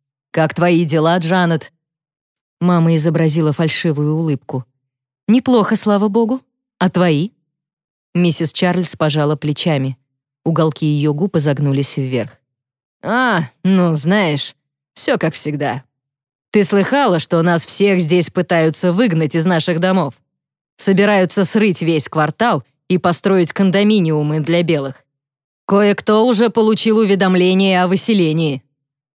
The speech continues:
«Да, я слышала», откликнулась мама. «Пастор советует создать коалицию,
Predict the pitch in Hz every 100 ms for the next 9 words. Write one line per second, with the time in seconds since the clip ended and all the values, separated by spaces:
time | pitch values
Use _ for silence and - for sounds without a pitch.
0 | _ _ _ 190 185 226 185 175 208 -
1 | 170 - 160 151 - 156 - 156 147 -
2 | 143 135 143 _ _ _ _ _ 226 254
3 | - 170 151 180 175 180 185 175 190 160
4 | 165 156 180 190 214 208 - 127 123